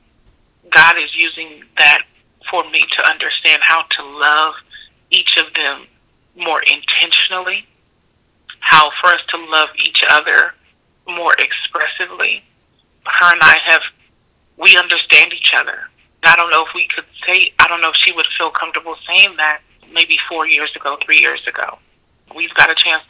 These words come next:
to confide and speak and deep dive, and there's a trust, there's a relationship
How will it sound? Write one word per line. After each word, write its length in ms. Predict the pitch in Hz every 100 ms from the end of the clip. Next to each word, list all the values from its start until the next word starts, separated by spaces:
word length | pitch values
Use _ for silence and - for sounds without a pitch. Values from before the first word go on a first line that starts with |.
| -
to 120 | 143 -
confide 720 | 165 156 - 156 165 160 165
and 160 | 135 135 - -
speak 340 | - 175 - -
and 140 | 147 - _ _ _ _ _
deep 220 | - 156
dive, 260 | - 160 156 147
and 180 | 151 - _ _ _ _ _ -
there's 180 | 160 160
a 60 | 156
trust, 420 | - - 180 139 - -
there's 240 | 147 151 165
a 40 |
relationship 920 | 156 160 147 165 170 170 170 165 151